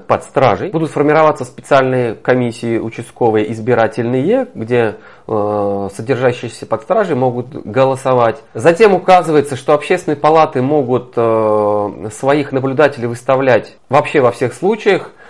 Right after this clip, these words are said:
э, а не так, как было раньше, что только в тех случаях, если это было предусмотрено законодательством о выборах.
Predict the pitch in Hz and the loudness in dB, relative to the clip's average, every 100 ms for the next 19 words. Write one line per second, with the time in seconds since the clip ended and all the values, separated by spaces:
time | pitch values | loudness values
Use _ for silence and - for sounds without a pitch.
0 | - - 110 120 113 110 135 151 143 151 | -20 -12 -6 -2 -2 0 0 0 2 2
1 | 127 127 127 135 135 139 117 - 110 127 | 2 -2 2 4 6 6 2 -2 -12 -6
2 | 139 127 123 - 139 139 185 185 165 - | -2 -2 -4 -2 -2 -2 -4 -2 -4 -2
3 | 131 131 131 131 127 131 - 123 127 135 | -4 -2 -2 -2 0 0 -2 -2 -4 -2
4 | 170 180 127 123 110 123 127 127 139 156 | -2 -2 -2 -2 -4 -4 -2 0 0 -2
5 | 143 - 127 - 143 139 104 101 - - | -6 -6 -6 2 2 2 0 -2 -4 -12